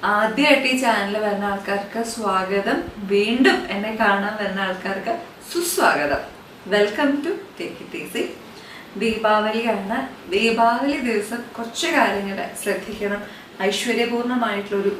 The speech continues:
ജീവിതത്തിന് എന്ന് പറഞ്ഞ് കേട്ടിട്ടുണ്ട്. അപ്പൊ അതിലെ കുറച്ച് കാര്യങ്ങൾ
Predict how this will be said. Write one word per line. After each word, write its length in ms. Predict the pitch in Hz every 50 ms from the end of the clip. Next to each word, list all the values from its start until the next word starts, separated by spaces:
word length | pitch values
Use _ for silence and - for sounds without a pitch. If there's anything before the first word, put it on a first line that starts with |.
| -
ജീവിതത്തിന് 500 | 196 202 196 190 190 190 190 - 185 190
എന്ന് 140 | 190 190 202
പറഞ്ഞ് 400 | 196 208 208 202 226 247 285 285
കേട്ടിട്ടുണ്ട്. 540 | 254 208 185 - - - - 175 - - 233
അപ്പൊ 680 | 285 294 - - - - - - - - - - -
അതിലെ 300 | 262 262 269 392 427 453
കുറച്ച് 360 | 381 277 - - - - - 339
കാര്യങ്ങൾ 540 | 302 233 202 190 190 190 190 185 202 202